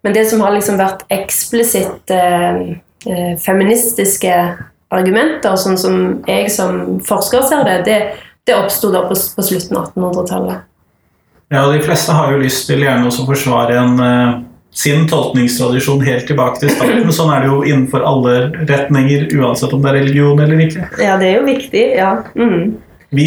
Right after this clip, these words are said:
Speaker 2: har spor langt tilbake.
Speaker 1: Ja. Ja, og så peker de da gjerne på at, at det, eh, med Koranen så fikk, eh, eh, kvinner, eh, økonomiske, eh, rettigheter, for eksempel, som de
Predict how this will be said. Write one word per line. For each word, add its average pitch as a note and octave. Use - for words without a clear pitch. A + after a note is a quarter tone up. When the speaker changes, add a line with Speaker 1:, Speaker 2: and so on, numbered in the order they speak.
Speaker 2:
har E3
spor D3+
langt D3+
tilbake. D#3
Speaker 1:
Ja. A#3
Ja, G3
og A3+
så F4
peker A#3+
de C#4+
da A3
gjerne F#3+
på F#3+
at, F#3
at G3
det, F#3+
eh, F#3
med G3
Koranen F#3+
så G3+
fikk, F#3+
eh, F3+
eh, F3
kvinner, F3
eh, E3+
økonomiske, F#3+
eh, F#3
rettigheter, G3+
for G3+
eksempel, F#3
som G3
de G3